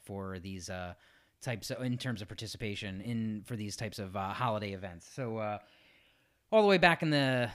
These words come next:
you know, fifties and sixties, they were, they had the grandparents, the parents, the kids, everybody was working on the farm. And if you go to their website, I think this is really sweet. If you go to their website, there's actually a timeline of, like, of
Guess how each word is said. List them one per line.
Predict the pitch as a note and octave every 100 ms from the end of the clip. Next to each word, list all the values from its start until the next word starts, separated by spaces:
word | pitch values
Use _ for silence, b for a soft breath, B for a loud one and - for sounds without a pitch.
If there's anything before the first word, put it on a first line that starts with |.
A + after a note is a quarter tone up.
| B
you | E3+
know, | C3+
fifties | B2 D#3 D3 C3
and |
sixties, | B2 C3+ - A#2+ G#2+
they | A#2+
were, | A#2 A#2 A2+ A2+
they | A#2
had | A#2+ A#2 G2+
the | A2 G#2 F#2+
grandparents, | D#3 D3+ C3 D#3 D3 D3+ C#3+ C#3 A#2+
the | A2+
parents, | C#3+ C3+ C3 A#2+
the | -
kids, | C#3 C3 B2 A2+
everybody | C3+ B2+ B2
was | A#2 G#2
working | G#2+ G#2+
on | G2+
the | F#2+
farm. | D#2 D2+ _ _ _ B B C3
And | D#3
if | F3 - _
you | F3 F3+
go | E3+ G#3
to |
their | G3+ D3
website, | C3+ D3 C3 B2 A2+
I |
think | B2 A#2
this | G2
is | F#2+
really | F#2+ F#2
sweet. | F2 G2 F#2 -
If | B2
you | B2+
go | D3+
to | D#3
their | C#3
website, | C3+ B2 A#2+
there's | A2
actually | B2 A#2+ G#2+
a |
timeline | F#2+ - A#2+ A#2+ B2+ B2+ B2+ C3 C3
of, | A2 G2+ F#2+
like, | G2+ F#2 - _ _
of | A2 G#2 F#2+